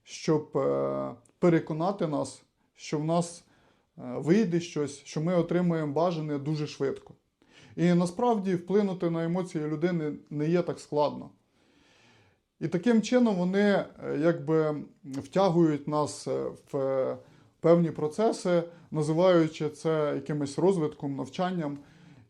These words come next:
І, е, знову ж таки, як я сказав, е, вони крадуть нас найцінніший час, який ми могли би використати з користю для себе, навчитись чогось корисного,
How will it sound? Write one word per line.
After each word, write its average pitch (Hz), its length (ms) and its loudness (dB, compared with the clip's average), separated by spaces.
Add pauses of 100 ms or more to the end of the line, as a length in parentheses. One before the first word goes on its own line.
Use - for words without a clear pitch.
(140)
І, 170 340 6 (140)
е, 139 300 -4 (340)
знову 180 300 2
ж 185 100 -6
таки, - 180 -6
як 156 180 -2
я 156 220 2
сказав, 147 720 -4
е, 131 40 -8 (460)
вони 160 300 0
крадуть 165 420 -2
нас 151 180 -8
найцінніший 160 600 -4
час, - 360 -4 (140)
який 170 280 0
ми 185 200 0
могли 165 340 0
би 147 300 0 (320)
використати 160 1000 0 (260)
з - 140 -14
користю 143 880 0
для 135 100 -4
себе, 160 420 0
навчитись 143 500 -4
чогось 143 260 -4
корисного, 147 720 -4